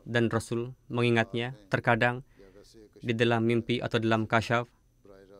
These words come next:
Allah Ta'ala secara langsung berbicara kepada Rasulullah sallallahu alaihi wasallam. Beragam cara yang Allah Ta'ala lakukan untuk bercakap-cakap kepada manusia. Okey?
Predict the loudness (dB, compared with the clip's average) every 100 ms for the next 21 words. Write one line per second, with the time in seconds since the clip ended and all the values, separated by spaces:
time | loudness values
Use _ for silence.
0 | -20 _ -8 0 2 2 2 0 0 -2
1 | -6 -4 -2 0 0 -2 -2 -2 -4 -8
2 | _ _ -20 -20 _ -20 _ -18 -8 -4
3 | 2 4 4 2 2 0 0 0 -4 -4
4 | -2 0 0 0 0 -2 -2 -4 -4 -10
5 | -18 _ _ -16 0 4 6 6 4 4
6 | 4 6 6 4 4 2 2 2 0 0
7 | -2 -2 -4 -4 -2 0 0 -2 0 -2
8 | -2 -4 -2 0 2 0 -2 -4 -4 -4
9 | -4 -6 _ -20 _ _ _ _ _ _
10 | -6 -2 -2 -2